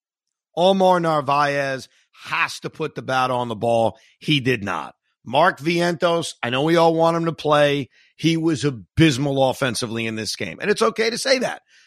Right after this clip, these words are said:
He should still continue to play. He should still get an opportunity. It's certainly better than Daniel Vogelbach, but oh for five with three strikeouts, including an oh two pitch right down the middle in the ninth inning. It was not good.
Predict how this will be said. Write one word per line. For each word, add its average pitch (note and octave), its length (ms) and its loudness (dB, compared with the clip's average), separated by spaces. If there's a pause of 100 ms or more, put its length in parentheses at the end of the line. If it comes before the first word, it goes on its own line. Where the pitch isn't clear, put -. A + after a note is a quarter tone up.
(180)
He E3+ 160 -6
should - 200 -6
still G3 240 -2
continue D3 420 -10
to A#2+ 60 -14
play. C#4+ 640 -2
He D#3+ 120 -8
should B2 160 -12
still F#3+ 220 -2
get E3 160 0
an D3+ 80 -4
opportunity. F3 880 -2 (400)
It's A#2 100 -12
certainly F3 300 -4
better E3+ 240 2
than D3 100 -6
Daniel D#3+ 300 -2
Vogelbach, D3+ 640 0 (320)
but D#3+ 260 0
oh A#3 200 0
for C#3+ 140 -8
five F3+ 460 0
with A#2+ 140 -16
three E3+ 180 -6
strikeouts, C3+ 800 -4 (300)
including E3 500 0
an D#3 80 0
oh F#3+ 140 4
two F#3+ 220 -4
pitch D3+ 240 -2
right C#3+ 420 -2
down E3 260 0
the D3 60 -4
middle D3+ 240 -2
in D3 80 -2
the C#3+ 80 -4
ninth D3 260 -2
inning. E3 300 0 (280)
It F#3+ 100 6
was D#3+ 240 2
not C#3 200 2
good. G#2 220 -8